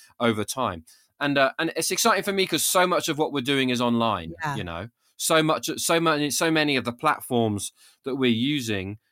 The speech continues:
Speaker 1: feel just by their nature progressive in the business environment, you
Speaker 2: Mm-hmm.
Speaker 1: know?
Speaker 2: Yeah.
Speaker 1: And so I, I, I, I love that,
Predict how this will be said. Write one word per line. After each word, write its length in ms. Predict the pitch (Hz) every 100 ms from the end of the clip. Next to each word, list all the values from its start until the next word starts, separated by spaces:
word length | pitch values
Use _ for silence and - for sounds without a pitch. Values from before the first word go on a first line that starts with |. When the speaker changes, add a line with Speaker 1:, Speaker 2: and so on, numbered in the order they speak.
| _ -
Speaker 1:
feel 220 | 156 135
just 300 | 117 139 -
by 180 | 135 127
their 180 | 120 113
nature 640 | 113 120 120 113 95 92 - _ _
progressive 520 | 135 113 131 - 104
in 120 | 92 90
the 80 |
business 420 | 87 98 101 87 90
environment, 560 | 82 80 78 78 165 170 165
you 180 | 156
Speaker 2:
Mm-hmm. 20 | 143
Speaker 1:
know? 180 | 82 214
Speaker 2:
Yeah. 360 | 196 170 156 143
Speaker 1:
And 180 | 113 107
so 240 | 127 110 -
I, 120 | 127 -
I, 240 | 127 127 135 135
I, 160 | 123 123
I 60 | 135
love 500 | 131 131 143 127 110
that, 260 | 101 95